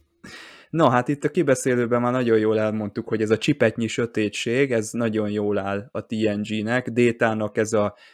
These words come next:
billegése, hogy most akkor oda megy, kicsit megforgatja a fágyóban a kést a végén, és akkor, „Já, én csak egy android vagyok”, tehát ez Brent Spiner kitűnően el is játsza. Brent Spiner nagyon jó, amikor ilyen gonoszkodást kell egyébként eljátszani,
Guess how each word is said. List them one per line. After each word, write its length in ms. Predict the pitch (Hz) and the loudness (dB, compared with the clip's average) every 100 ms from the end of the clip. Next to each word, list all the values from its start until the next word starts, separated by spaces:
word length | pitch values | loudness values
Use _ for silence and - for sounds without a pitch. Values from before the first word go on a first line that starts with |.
| _ | _
billegése, 920 | 107 131 135 117 113 110 104 - 104 | 0 2 6 4 4 0 0 0 0
hogy 180 | 101 104 | 2 0
most 260 | 104 - | -4 -6
akkor 240 | 101 - 113 | -8 -4 -2
oda 260 | 143 123 | 2 2
megy, 380 | 110 104 95 - - | 2 0 -2 -6 -8
kicsit 320 | 123 110 - | -6 -6 -4
megforgatja 760 | 123 - 123 107 107 104 - | -4 -4 -4 -2 -2 -2 -2
a 60 | 104 | -2
fágyóban 640 | - 107 104 107 104 104 | -2 -4 -2 -4 -4 -2
a 220 | 101 104 _ | -2 -4 _
kést 400 | - 117 107 - | -4 -2 -2 -4
a 80 | 110 | -2
végén, 440 | 104 101 101 101 92 | 0 -2 0 -2 -4
és 180 | - - | -8 -10
akkor, 280 | - - | -6 -2
„Já, 240 | 143 147 151 | 0 2 2
én 140 | 131 | 0
csak 180 | 117 - | -4 -6
egy 140 | 98 | -4
android 440 | 120 127 120 113 107 | -4 -2 0 0 0
vagyok”, 340 | 107 101 101 | -2 -2 -4
tehát 220 | - 107 | -4 -4
ez 120 | 107 107 | -4 0
Brent 280 | 127 120 | 2 2
Spiner 500 | - 120 107 104 104 - - - | 0 -4 -2 0 0 -2 -20 -10
kitűnően 560 | - 127 117 113 110 110 | -4 -2 0 2 2 2
el 100 | 110 | 0
is 180 | 104 - | -2 0
játsza. 400 | 123 139 - 117 | 0 0 -2 -2
Brent 260 | 131 131 | 0 0
Spiner 380 | - 120 117 113 | 0 -2 -2 -2
nagyon 320 | 117 113 107 | -2 -2 -2
jó, 180 | 104 107 | -2 -2
amikor 380 | 101 101 - 107 | -4 -6 -4 -4
ilyen 180 | 101 101 | -4 -4
gonoszkodást 800 | 110 101 - 104 98 95 - | -4 -6 -8 -8 -8 -8 -12
kell 220 | - 101 95 | -8 -8 -6
egyébként 520 | 101 98 - 104 98 | -6 -8 -6 -8 -4
eljátszani, 800 | 101 101 101 - 107 107 135 | -2 -2 -4 -6 -6 -2 -4